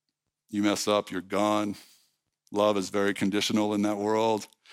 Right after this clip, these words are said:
Where are they gonna find and learn about and discover and experience the agape love of God? In therapy or counseling, those things are good.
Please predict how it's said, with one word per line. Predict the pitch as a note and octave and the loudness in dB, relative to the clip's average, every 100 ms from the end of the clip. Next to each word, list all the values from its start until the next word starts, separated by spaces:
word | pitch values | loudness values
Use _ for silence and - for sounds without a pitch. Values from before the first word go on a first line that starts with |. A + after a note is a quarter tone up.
| - - - | -20 -20 -4
Where | C3+ E3+ | 0 2
are | |
they | D3 | 2
gonna | C3+ B2+ | 2 -2
find | A#2 - C#3 D3 C3 A2 | -4 -4 0 2 2 2
and | G#2+ | 2
learn | A#2+ C#3 C#4+ | 4 4 4
about | G#3 A2 G#2 | 2 -2 -2
and | F#2+ | -4
discover | - - C3+ C#3 B2 | -4 -4 -4 -4 -2
and | G#2 | -4
experience | G2+ - C3+ C#3+ B2 G2+ | -4 0 4 4 4 0
the | - G#2+ | 0 -2
agape | F#2 A#2 C#3 C#3 A2+ | -2 -2 0 0 2
love | B2+ A#2 | 0 0
of | G#2 | -4
God? | A#2+ B2 C3 G2+ - - - - _ _ _ _ _ _ _ _ _ _ | 0 4 4 0 -8 -20 -20 -20 _ _ _ _ _ _ _ _ _ _
In | A2 G2+ | -6 -6
therapy | A2 D3 D#3+ E3+ E3+ E3 D#3 | 0 0 0 0 -2 -2 -2
or | A#2+ | -4
counseling, | - D3+ D3+ E3+ - D#3+ | -4 -2 0 0 2 4
those | D3 F#3+ | 4 2
things | - G3 C#3 | 0 0 0
are | A#2 | -2
good. | A#2+ G3+ F3 A2 | -2 0 0 -4